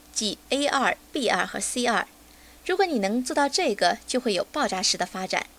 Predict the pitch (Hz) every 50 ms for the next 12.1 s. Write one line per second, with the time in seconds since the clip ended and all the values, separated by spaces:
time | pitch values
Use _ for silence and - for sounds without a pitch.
0 | - - - - - - - - - 381 294 262 220 190 196 240 - - 202 180
1 | 185 220 - - - - - - - 240 214 - 349 - 277 262 220 175 175 202
2 | - - 269 220 208 202 - 233 220 220 208 - 165 160 165 175 180 180 - 196
3 | - 185 - 185 - - 180 170 - - 185 - - - - - - - - -
4 | - - - - - - - - - 254 233 240 294 294 285 285 - 381 330 240
5 | - - 185 196 - 220 190 175 190 196 202 - - 190 190 247 - - - -
6 | - - - - - - - - - - - 262 294 - - 392 349 - 302 262
7 | 240 226 - - 185 196 - - - - - - 240 262 269 - 240 196 175 -
8 | - - - 302 254 - - 196 180 185 - - 190 - - 247 226 240 214 180
9 | - - - - - - - - - - - - - - - - - 359 349 -
10 | 392 339 262 208 185 190 - 240 202 175 - - 220 202 190 214 262 220 - -
11 | - 214 208 - - - 190 - 190 - 220 208 - - 233 - - - 170 170
12 | 170 -